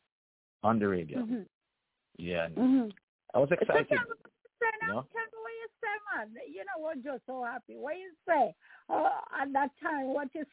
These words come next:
Speaker 2: say when you hear it?
Speaker 1: No, because, you know, that time was night, night time, you know, 'cause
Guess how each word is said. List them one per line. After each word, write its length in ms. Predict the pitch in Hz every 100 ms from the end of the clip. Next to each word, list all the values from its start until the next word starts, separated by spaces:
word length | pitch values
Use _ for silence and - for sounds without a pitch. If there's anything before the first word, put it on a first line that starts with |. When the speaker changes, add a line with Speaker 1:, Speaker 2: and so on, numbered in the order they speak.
| -
Speaker 2:
say 180 | 320 202 196 _ _ _ _ -
when 180 | 427
you 100 | 285
hear 300 | 285 311 269
it? 200 | 233 190 - -
Speaker 1:
No, 120 | 147
because, 300 | 151 165 139
you 180 | 127 151
know, 240 | 139 110 92
that 160 | 131 -
time 180 | 170 151
was 140 | 147
night, 220 | 139 143 113
night 260 | 143 151 -
time, 160 | 127
you 60 | 120
know, 80 | 110
'cause 180 | 117